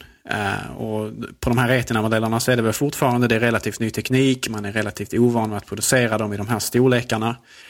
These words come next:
Ehm, vi har ju haft dem i, i iPhone och liknande tidigare med de här väldigt högupplösta skärmarna, men det,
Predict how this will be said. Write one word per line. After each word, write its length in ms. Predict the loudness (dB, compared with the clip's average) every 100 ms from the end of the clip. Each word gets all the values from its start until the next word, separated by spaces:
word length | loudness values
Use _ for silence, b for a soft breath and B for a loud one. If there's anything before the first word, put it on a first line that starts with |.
| B B B B
Ehm, 680 | -8 -6 -8 -10 -12 -12 -10
vi 80 | -6
har 60 | -4
ju 60 |
haft 260 | -2 -4 -2
dem 160 | -2 -4
i, 100 | -6
i 240 | -6 -4 -2
iPhone 320 | -2 -4 0 0
och 60 |
liknande 380 | 0 -2 -6 -6
tidigare 500 | -4 -4 -2 -2 -2
med 140 | -4
de 100 | -2
här 120 | -2 -4
väldigt 380 | -4 -2 -2
högupplösta 520 | -2 -2 -2 -4 -6 -4
skärmarna, 380 | -2 -2 -2
men 120 | -6
det, 60 | -10